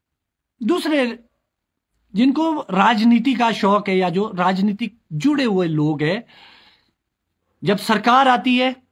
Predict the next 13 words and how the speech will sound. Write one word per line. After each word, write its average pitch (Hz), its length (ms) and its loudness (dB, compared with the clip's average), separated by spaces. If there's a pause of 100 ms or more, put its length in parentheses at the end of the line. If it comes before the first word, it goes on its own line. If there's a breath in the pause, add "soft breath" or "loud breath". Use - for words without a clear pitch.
(200)
तो 208 100 2
वो 220 140 4
राजनीतिक 196 580 0
लोग 175 240 -4
विपक्ष 147 400 -6
में 180 120 -2
आ 175 80 -2
जाते 175 280 -6
हैं, 226 140 -8
पैदा 175 220 -2
हो 156 100 0
जाते 123 280 -8
हैं, 240 200 -8